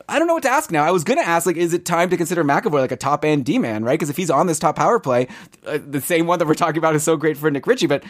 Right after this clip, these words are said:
McAvoy, as we know, has already been great at getting points at even strength. Uh, now I guess there's this little asterisk,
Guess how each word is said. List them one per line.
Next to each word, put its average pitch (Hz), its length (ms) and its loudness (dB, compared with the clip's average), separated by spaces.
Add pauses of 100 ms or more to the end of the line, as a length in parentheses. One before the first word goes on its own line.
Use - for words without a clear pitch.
(140)
McAvoy, 151 360 0
as 139 140 0
we 131 120 -2
know, 202 160 2
has 156 100 -2
already 147 300 0
been 135 180 0
great 131 220 0
at 120 160 -4
getting 127 180 0
points 127 220 -2
at - 20 -8
even 113 140 -8
strength. 247 320 -2 (340)
Uh, 131 240 0
now 156 180 2
I 240 60 4
guess 190 160 0
there's 175 100 0
this 156 140 -4
little 156 180 2
asterisk, 151 640 0